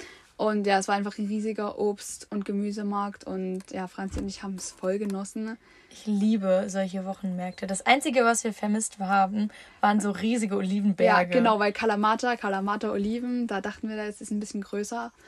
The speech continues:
Speaker 1: Aber wir haben auf jeden Fall Oliven bekommen, ein großes Fass für vier Euro oder so. Also echt krass, ganz viel Obst.
Speaker 2: Und Gemüse für
Speaker 1: Für
Speaker 2: wirklich
Speaker 1: wenig
Speaker 2: wenig
Speaker 1: Geld,
Speaker 2: Geld.
Speaker 1: ja.
Speaker 2: Und da halt lokal und
Speaker 1: Ja.
Speaker 2: von diesen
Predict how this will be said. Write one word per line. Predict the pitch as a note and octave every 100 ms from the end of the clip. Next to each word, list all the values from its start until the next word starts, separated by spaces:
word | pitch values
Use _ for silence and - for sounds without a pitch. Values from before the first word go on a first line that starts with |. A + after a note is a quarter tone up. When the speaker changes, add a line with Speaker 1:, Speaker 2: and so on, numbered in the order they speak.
| - _ -
Speaker 1:
Aber | G#3 G#3
wir | A3
haben | A3
auf | G#3 A#3
jeden | G#3+
Fall | G#3+ G3+
Oliven | G3+ G#3+ A3
bekommen, | A3 - A#3 A3+
ein | G3
großes | - G#3 G#3+ G#3 -
Fass | - - A3 -
für | F#3+
vier | - G#3 -
Euro | G#3+ A3+
oder | G#3 G3+
so. | G3+ G#3
Also | G3 F#3+ F#3+ - - - _ _ -
echt | A3 -
krass, | - A3 - -
ganz | - G#3+ -
viel | B3+ -
Obst. | A3 A#3 - - - _ _ _ _ -
Speaker 2:
Und | G#3+
Gemüse | G#3+ G3+ G#3+ A3 G3+
für | - G3
Speaker 1:
Für | F3
Speaker 2:
wirklich | G3+ A3 A3+ G#3+ - C#4+
Speaker 1:
wenig | G3+ F#3+ G#3
Speaker 2:
wenig | A3 A3 G3+
Speaker 1:
Geld, | G3 G3+
Speaker 2:
Geld. | G3 F#3 F3+
Speaker 1:
ja. | G#3 F#3+ - _ -
Speaker 2:
Und | G#3
da | G#3+ G#3 G#3+
halt | G3+ F#3+
lokal | G#3 G3 - G#3 G3+ G3+ G3 F#3+
und | F#3+ F3+ F#3 -
Speaker 1:
Ja. | A#3+ A3+
Speaker 2:
von | G#3+ G3
diesen | F#3+ F#3+ F3+